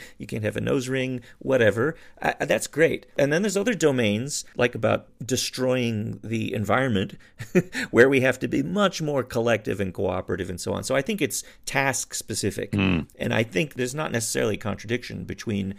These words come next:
Speaker 1: promoting more radically individualistic forms of self-expression and lifestyle and individual life choices so that this kind of private sphere can blossom without much interference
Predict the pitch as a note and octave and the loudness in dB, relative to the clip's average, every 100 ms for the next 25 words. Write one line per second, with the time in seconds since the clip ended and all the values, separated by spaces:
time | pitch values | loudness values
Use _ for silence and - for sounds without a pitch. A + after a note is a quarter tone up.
0 | - - C#3 B2+ A#2+ A#2 A2+ G#2+ G#2 G2+ | -14 -8 -4 0 4 4 4 2 0 -2
1 | F#2+ - D3+ - B2 C3+ C#3 B2 A#2 A#2+ | -4 -10 -10 -4 0 4 4 4 4 4
2 | B2 G#2+ G#2 G2 F#2+ F#2 F#2+ G#2 G#2 G2 | 2 0 0 0 0 -4 -4 -4 -4 -4
3 | - G#2+ G#2+ G2 F#2 G2 - G2 F#2 A2 | -6 -8 -4 -4 -4 -6 -2 -2 -2 -6
4 | - B2 A2+ A2+ F2+ F2+ G2 F#2+ - F#2+ | 2 2 2 -2 -2 0 -2 -2 -4 -4
5 | F#2+ F#2+ F#2+ F#2 F#2 F#2+ F#2+ G#2 F#2+ G2+ | -2 -2 -2 -4 -6 -8 -8 -8 -6 -6
6 | G#2 - D3+ C#3+ B2+ A#2+ - - - B2 | -6 -2 -2 0 -2 -4 -8 -12 0 2
7 | G2+ G2+ A2 - G#2+ - - G#2+ G#2 - | 4 0 -4 -4 -4 -4 -2 0 -2 -6
8 | - G#2 - G#2+ G2+ G#2 G2+ G2+ B2+ D#3+ | -6 -8 -6 -8 -8 -6 -6 -6 -6 -8
9 | G#3 - - A2 G2 G2+ - G2 - G2 | -10 -14 -4 2 4 2 0 -4 -2 -6
10 | G2 A2+ C#3 G3+ - | -4 -4 -2 -4 -6